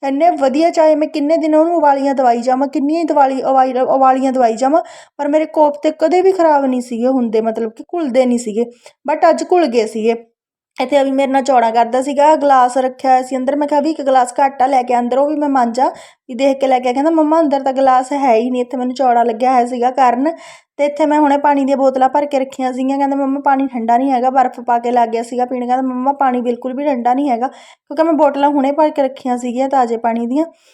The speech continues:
ਇੱਥੇ ਅਭੀ ਲੱਗਿਆ ਸੀਗਾ ਪਾਣੀ ਪੀਣ। ਮੈਂ ਆਪਣੇ ਭਾਂਡੇ ਸਾਰੇ ਧੋ ਲਏ ਸੀਗੇ, ਤੇ ਆਪਾਂ ਉੱਧਰ ਸਬਜ਼ੀ ਦੇ ਵਿੱਚ ਕੋਫਤੇ ਵੀ ਪਾਤੇ ਸੀਗੇ। ਗੈਸ ਕਰਤਾ ਸੀਗਾ ਘੱਟ ਬਸ। ਹੁਣ ਮੈਂ ਇੱਥੇ ਬਰਫ਼ ਵਾਲਾ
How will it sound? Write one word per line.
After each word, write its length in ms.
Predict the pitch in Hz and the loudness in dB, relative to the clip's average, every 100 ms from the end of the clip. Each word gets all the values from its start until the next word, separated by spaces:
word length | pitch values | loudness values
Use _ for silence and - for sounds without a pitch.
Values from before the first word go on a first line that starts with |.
| _ - | _ -18
ਇੱਥੇ 220 | 247 277 | -6 -2
ਅਭੀ 120 | 262 | -2
ਲੱਗਿਆ 280 | 262 254 269 | -2 0 0
ਸੀਗਾ 220 | 269 269 | 0 -2
ਪਾਣੀ 340 | 285 254 240 240 | 0 0 0 -2
ਪੀਣ। 240 | 262 285 | -2 -2
ਮੈਂ 280 | 262 254 262 | 2 4 2
ਆਪਣੇ 200 | 262 262 | 2 -2
ਭਾਂਡੇ 400 | 262 285 254 262 | 0 0 0 -2
ਸਾਰੇ 280 | 262 262 277 | 0 0 0
ਧੋ 240 | 285 269 | -2 0
ਲਏ 160 | 226 240 | 0 -2
ਸੀਗੇ, 360 | 226 254 302 320 - _ _ | -4 -2 -2 -2 -12 _ _
ਤੇ 180 | 277 254 | -2 0
ਆਪਾਂ 260 | 254 262 | 0 0
ਉੱਧਰ 200 | 262 240 | 0 0
ਸਬਜ਼ੀ 400 | 294 294 233 262 | 0 0 -4 -2
ਦੇ 80 | 254 | 0
ਵਿੱਚ 220 | 262 254 | 0 -2
ਕੋਫਤੇ 400 | 262 254 233 - | -6 -6 -6 -6
ਵੀ 100 | 247 | -6
ਪਾਤੇ 340 | 247 247 240 254 | -4 -6 -4 -6
ਸੀਗੇ। 260 | 269 277 | -6 -6
ਗੈਸ 300 | 262 254 233 | -2 2 0
ਕਰਤਾ 340 | 233 269 254 277 | 0 -2 0 -4
ਸੀਗਾ 260 | 269 262 | -4 -4
ਘੱਟ 300 | 277 277 262 | 0 0 0
ਬਸ। 280 | 269 285 285 | -2 -2 -2
ਹੁਣ 200 | 285 277 | -4 -2
ਮੈਂ 140 | 262 262 | -2 -2
ਇੱਥੇ 140 | 269 | -4
ਬਰਫ਼ 260 | 240 240 240 | 0 0 2
ਵਾਲਾ 240 | 240 247 | 0 0